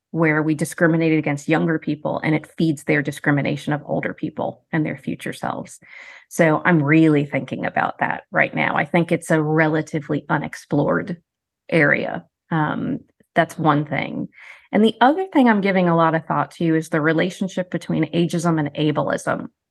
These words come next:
because I actually think a lot of what we call ageism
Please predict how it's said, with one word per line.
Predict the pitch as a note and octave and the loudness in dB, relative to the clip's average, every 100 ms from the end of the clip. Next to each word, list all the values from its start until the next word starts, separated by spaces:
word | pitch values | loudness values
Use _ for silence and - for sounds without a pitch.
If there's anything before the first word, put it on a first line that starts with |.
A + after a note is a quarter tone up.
| - - - - _ | -20 -20 -20 -20 _
because | E3 E3 F#3 | -6 -2 2
I | G3 | 4
actually | G#3+ C#4+ E4 C4+ | 6 4 2 -2
think | B3 A#3 | 2 2
a | F#3+ | 4
lot | E3+ F3 | 6 4
of | F3 E3+ | 4 0
what | D#3+ | -2
we | F3+ | -2
call | F3 - F3 E3+ F3+ | -6 -2 4 4 4
ageism | - F3 F3 G#3 G#3 A3 A3+ | 0 -4 -4 -4 0 2 0